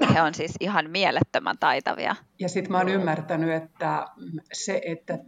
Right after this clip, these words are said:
Speaker 2: työskentelee varvastossuilla, niin se, hän antaa myös miestanssijalle siihen hänen perinteisempään tanssitapaansa paljon niin kuin uutta. Eli hän saa paljon voimaa ja notkeutta jalkateriin, mitä hänelle ei muuten välttämättä kehittyisi.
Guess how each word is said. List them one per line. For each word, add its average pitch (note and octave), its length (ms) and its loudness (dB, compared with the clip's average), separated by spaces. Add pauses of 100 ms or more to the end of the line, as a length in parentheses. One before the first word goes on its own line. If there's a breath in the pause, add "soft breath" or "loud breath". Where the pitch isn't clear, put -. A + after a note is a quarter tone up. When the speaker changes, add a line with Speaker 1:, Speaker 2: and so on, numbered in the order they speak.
(200)
Speaker 2:
työskentelee D3 880 -4
varvastossuilla, D#3 1000 -4
niin D#3 120 -4
se, E3 200 -6
hän D3+ 320 -6
antaa D3+ 440 -4
myös D#3+ 260 -6
miestanssijalle C#3+ 880 -4
siihen D3+ 440 -6
hänen D#3+ 320 -4
perinteisempään D#3 1200 -4 (360 loud breath)
tanssitapaansa D#3+ 1500 -4 (220)
paljon D#3+ 500 2
niin D3 160 -6
kuin C#3+ 440 -10
uutta. - 560 -4
Eli C#3+ 240 -2
hän D#3 140 -4
saa D#3 180 -2
paljon D3+ 440 0
voimaa D3+ 560 2
ja C#3 100 -4
notkeutta D#3 600 -4
jalkateriin, C#3 720 -6
mitä E3+ 200 -4
hänelle E3+ 320 -2
ei F3 80 0
muuten F#3+ 380 -6
välttämättä D3+ 580 -8
kehittyisi. - 920 -10